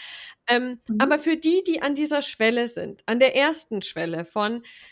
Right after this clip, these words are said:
Speaker 1: „Ich würd gern Audios aufnehmen, ich würd gern Meditationen aufnehmen, ich würd gern Post-, Podcast aufnehmen.“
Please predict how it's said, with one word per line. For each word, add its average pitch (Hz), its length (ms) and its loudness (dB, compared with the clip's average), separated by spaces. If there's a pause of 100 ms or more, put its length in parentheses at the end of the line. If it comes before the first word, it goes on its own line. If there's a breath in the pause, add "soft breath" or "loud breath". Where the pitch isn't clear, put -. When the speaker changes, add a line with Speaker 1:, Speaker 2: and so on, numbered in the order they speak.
(320 loud breath)
Speaker 1:
„Ich 254 200 -6
würd 320 240 0
gern 277 280 2
Audios 240 480 2
aufnehmen, 160 560 -4
ich 196 140 -8
würd 240 180 2
gern 262 200 0
Meditationen 247 720 -2
aufnehmen, 196 320 -4
ich 196 100 -12
würd 233 140 -2
gern 247 220 -2
Post-, - 300 -2 (220)
Podcast 220 600 -2
aufnehmen.“ 180 560 -4